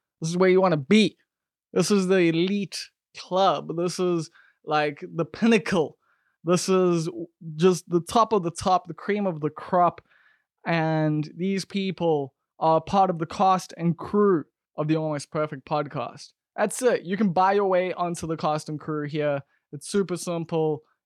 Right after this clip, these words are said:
You now get to put this on your C V for life. I will back you up.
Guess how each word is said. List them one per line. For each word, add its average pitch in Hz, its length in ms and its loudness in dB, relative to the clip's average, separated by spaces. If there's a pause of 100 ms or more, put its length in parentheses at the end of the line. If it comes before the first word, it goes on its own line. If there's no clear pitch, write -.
You 190 200 0
now 202 240 2
get 185 200 -2
to - 60 -16
put 190 220 -4
this 180 140 -4
on 185 120 -4
your 170 100 -4
C 185 260 -6
V 185 160 -4
for 143 120 -6
life. 165 500 0 (280)
I 170 140 0
will 185 260 2
back 185 420 -2
you 190 200 -4
up. 175 280 -2